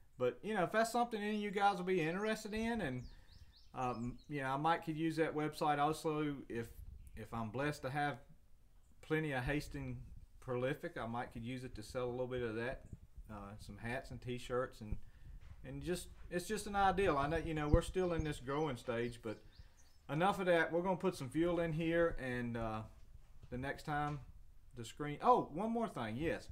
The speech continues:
Let me see that camera wheel. So here's the other thing I was gonna ask you. Do you guys like this style of filming right here, where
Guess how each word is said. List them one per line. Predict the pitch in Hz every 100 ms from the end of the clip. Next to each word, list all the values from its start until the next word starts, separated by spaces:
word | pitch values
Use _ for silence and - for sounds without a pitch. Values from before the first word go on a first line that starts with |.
| - - - - - - -
Let | 185
me |
see | 175 160
that | -
camera | 139 117 104
wheel. | 101 107 - - - - - -
So | -
here's | 160 196 202
the | 156
other | 156 147
thing | 139 135 127
I |
was | 113
gonna | 120 120
ask | 120
you. | 123
Do | 117
you | 131 196
guys | 233 202 196 185 - - - - - - - - 123
like | 131 143 -
this | 110 135
style | - 151 147 151 156 - - -
of | 120 -
filming | 135 143 147 139
right | 139 123
here, | 131 131 185 - - - - - - - - 117
where | 120 120 113 113